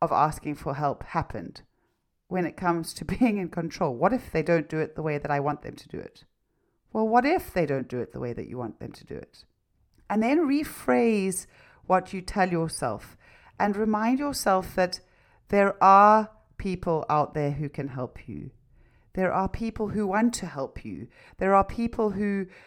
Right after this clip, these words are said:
you will build a deeper, stronger relationship with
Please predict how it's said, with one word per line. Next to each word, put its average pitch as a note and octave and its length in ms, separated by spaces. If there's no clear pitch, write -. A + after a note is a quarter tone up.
you G3+ 200
will G#3+ 160
build A3+ 420
a F#3 80
deeper, G#3 760
stronger G3 540
relationship F3 800
with D3+ 220